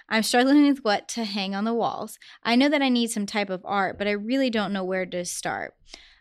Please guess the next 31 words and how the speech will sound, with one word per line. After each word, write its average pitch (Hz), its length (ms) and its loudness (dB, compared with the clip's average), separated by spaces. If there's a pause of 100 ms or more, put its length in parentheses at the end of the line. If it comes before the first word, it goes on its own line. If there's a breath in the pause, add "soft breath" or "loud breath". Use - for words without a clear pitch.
I 226 100 0
have 233 100 2
really 262 180 2
struggled 233 460 0
with 233 160 -2
the 240 80 0
wall 208 200 2
next 208 280 -4
to - 80 -12
the 254 60 -6
kitchen 233 280 -2
table, 170 460 -4
and 202 120 -4
I'm 202 120 0
not 220 160 -2
sure 226 320 0
if 202 260 -4
it 202 80 -2
needs 220 300 -2
one 220 320 2
big 254 420 2
thing 262 480 0
or 214 140 0
maybe 214 300 2
a 233 40 2
gallery 233 420 0
wall. - 360 -10 (560 loud breath)
There 240 120 6
is 247 120 4
a 247 40 4
large 247 600 4